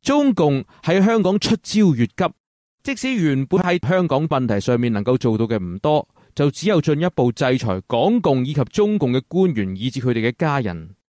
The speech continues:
但係美國更加喺台海同南海有作出更多反制嘅可能，例如周一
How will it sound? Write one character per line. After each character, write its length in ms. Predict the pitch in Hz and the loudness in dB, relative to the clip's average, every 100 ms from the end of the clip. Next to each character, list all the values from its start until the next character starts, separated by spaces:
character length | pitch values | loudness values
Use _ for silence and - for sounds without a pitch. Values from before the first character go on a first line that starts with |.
| _ _ _ | _ _ _
但 160 | 196 214 | -2 2
係 140 | 214 | 2
美 260 | 190 185 214 | 2 2 2
國 140 | 214 | 0
更 200 | - 220 | 0 -2
加 200 | 220 240 | 0 0
喺 140 | 180 180 | 0 -2
台 360 | 139 120 117 | -2 -2 0
海 220 | 120 160 202 | 2 2 0
同 220 | 120 110 | 0 0
南 200 | 104 110 | 0 0
海 300 | 110 160 180 _ _ | 0 0 0 _ _
有 140 | 131 147 | -2 -2
作 160 | 160 139 | 0 -2
出 180 | 185 - | -2 -4
更 180 | 147 139 | -4 -2
多 140 | 165 | -2
反 380 | 147 120 117 160 | 0 0 0 -2
制 120 | 143 | -2
嘅 240 | 113 110 104 | -4 -2 -4
可 240 | 101 110 | -2 -2
能， 960 | 117 80 87 _ _ _ _ _ - 175 | -4 -6 -18 _ _ _ _ _ -4 2
例 60 | 160 | 2
如 120 | 147 | 2
周 360 | - 226 226 | 2 2 4
一 80 | 220 | 2